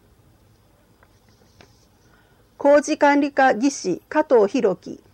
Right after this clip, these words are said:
今回の授業で感じたことは？町では定期的にパトロールを行い、住民が安心して暮らせるよう常に心がけていますが、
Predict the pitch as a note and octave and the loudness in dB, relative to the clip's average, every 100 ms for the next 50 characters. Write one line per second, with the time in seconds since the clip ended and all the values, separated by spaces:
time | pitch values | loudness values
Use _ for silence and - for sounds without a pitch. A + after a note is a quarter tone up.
0 | - _ _ _ _ _ - F4 F4+ E4+ | -20 _ _ _ _ _ -2 0 4 4
1 | D4 B3+ A#3 D4 D4+ A#3 G#3 A#3 A#3 A#3+ | 4 2 2 2 2 2 0 0 -4 -2
2 | B3+ B3 A3+ G#3 E3+ B3 _ _ _ _ | -2 0 0 0 0 -4 _ _ _ _
3 | _ _ _ _ - A3+ A#3 C4 A#3 G#3 | _ _ _ _ -4 -4 -2 0 2 4
4 | G3 - C4 D4 - C#4+ D4 D4 D#4 - | 2 0 -2 -2 -2 -4 -2 -2 -2 -4
5 | - F#3+ B3+ D4 D#4 B3+ G#3+ F#3 G#3 G#3 | -4 0 2 2 2 4 4 2 0 0
6 | G#3 - _ _ _ G3 A#3+ C4 C4+ C4+ | 0 -4 _ _ _ -4 -2 0 0 0
7 | C4 B3 - - A#3+ D4+ E4 E4 - - | 0 -2 -4 -2 -2 0 0 0 0 -4
8 | D#4+ D#4 D#4+ D#4+ E4 D#4+ D#4 C4 F3+ E4 | -2 2 0 2 0 2 2 0 0 -2
9 | D#4+ C4 G3+ G#3 C#4+ D4+ D#4 E4 C4 G#3 | 0 0 -2 -2 0 0 0 -2 0 0
10 | G3+ G3+ G3 F#3 F3 | 2 -2 -4 -6 -8